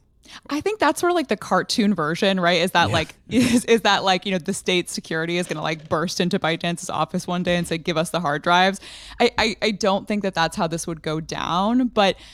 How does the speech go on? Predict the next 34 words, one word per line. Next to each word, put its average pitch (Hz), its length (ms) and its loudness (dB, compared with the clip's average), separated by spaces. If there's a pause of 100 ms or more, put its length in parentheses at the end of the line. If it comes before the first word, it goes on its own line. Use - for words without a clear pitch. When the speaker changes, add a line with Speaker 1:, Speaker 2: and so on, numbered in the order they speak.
(400)
Speaker 1:
you 262 100 -2
know, 226 100 2
the 208 160 -2
sort 269 160 -2
of - 60 -14
parallel 247 560 2
story 220 560 0
that's 175 200 -4
happened 196 440 0
over 175 160 -6
the 160 80 -8
last 165 300 -4
few 165 100 -6
years 160 380 -6
in 185 100 -8
China 226 500 2
is 175 140 -4
that 165 220 -2
there 175 140 0
has 180 200 -2
been 175 460 -2
a 170 80 -2
widespread 156 1080 -2
crackdown 151 840 -2
on 151 300 -4
the 147 80 -8
private 147 400 -8
tech - 200 -6
sector, - 440 -8
right? 170 200 2
Like, 170 200 -4
we 165 160 -6
saw, 151 640 4 (600)
uh, 156 360 4